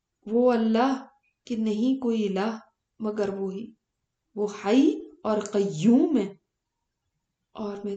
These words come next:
तौबा करती हूँ इसके हुजूर। ये इसका तर्जुमा है।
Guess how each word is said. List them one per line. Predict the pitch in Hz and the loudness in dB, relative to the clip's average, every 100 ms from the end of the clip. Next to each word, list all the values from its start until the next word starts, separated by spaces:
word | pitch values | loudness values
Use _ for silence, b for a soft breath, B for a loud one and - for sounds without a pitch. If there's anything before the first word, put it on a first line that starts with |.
| - | -8
तौबा | 196 190 214 220 | -8 -6 -8 -8
करती | 208 - 202 | -12 -10 -10
हूँ | 196 | -8
इसके | 196 - - 196 | -8 -10 -8 -8
हुजूर। | 196 190 208 214 - _ _ _ _ _ _ - | -8 -10 -12 -12 -14 _ _ _ _ _ _ -16
ये | 214 202 | -8 -8
इसका | - 202 | -8 -14
तर्जुमा | - 180 202 202 214 | -14 -14 -10 -8 -8
है। | 220 | -10